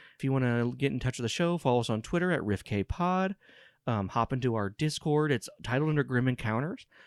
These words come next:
I don't know if that will change in the future, but right now it's under Grim Encounters.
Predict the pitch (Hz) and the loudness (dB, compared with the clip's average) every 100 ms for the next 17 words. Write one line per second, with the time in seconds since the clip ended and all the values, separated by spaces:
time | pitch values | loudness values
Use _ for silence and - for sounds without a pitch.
0 | - - 190 185 - 151 147 - 143 147 | -8 -4 -2 0 2 2 2 4 4 2
1 | 151 143 156 160 143 143 139 139 123 135 | -4 -6 -6 -4 -4 -2 -2 0 0 -2
2 | 131 127 139 127 117 117 117 117 117 117 | -2 -4 -2 0 0 2 0 2 -2 -4